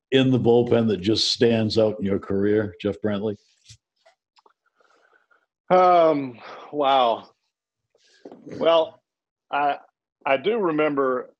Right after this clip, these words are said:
Speaker 2: in my youngest days when I first came up with the Giants, um, I was playing with the likes of Don Robinson,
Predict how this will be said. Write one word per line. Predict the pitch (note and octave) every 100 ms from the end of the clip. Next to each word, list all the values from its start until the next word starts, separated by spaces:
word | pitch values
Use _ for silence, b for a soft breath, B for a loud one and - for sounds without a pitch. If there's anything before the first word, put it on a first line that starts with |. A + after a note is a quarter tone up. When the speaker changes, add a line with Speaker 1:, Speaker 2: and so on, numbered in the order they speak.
| _ -
Speaker 2:
in | C3+
my | B2+ A#2+
youngest | A2+ C#3+ D3+ D#3 A2
days | A#2 G2+ G2+ -
when | A2+
I | A2+ -
first | C3+ B2+
came | - B2+ B2
up | A#2
with | A#2 G#2
the | G#2
Giants, | A#2+ A#2 G#2+ A2 - - - _ _ _ _ -
um, | A2 A2 A2+ A2 G#2 - _ _ _ _ _ _ _
I | A2+ A#2+
was | A#2+
playing | - C3 B2+ B2
with | A#2
the | A#2+
likes | A2+ A#2+ A#2+ A2 B2
of | A2 A2 G#2+ _ _ _ _ _ -
Don | A#2 B2
Robinson, | B2 B2 B2 B2 A2+ B2 A#2+ A#2